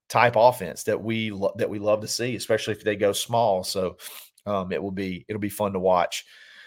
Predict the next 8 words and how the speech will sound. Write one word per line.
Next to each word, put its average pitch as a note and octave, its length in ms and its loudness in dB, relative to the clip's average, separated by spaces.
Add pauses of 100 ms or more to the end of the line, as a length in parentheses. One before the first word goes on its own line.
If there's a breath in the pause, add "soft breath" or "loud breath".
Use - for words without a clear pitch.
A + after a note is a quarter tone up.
(160 loud breath)
Um, A2+ 460 4 (1800)
in, B2+ 340 -2
in B2 140 -4
talks B2+ 320 10
about A2+ 240 4
Jalen A2+ 360 2
in G2 120 -8
general, G2 640 -4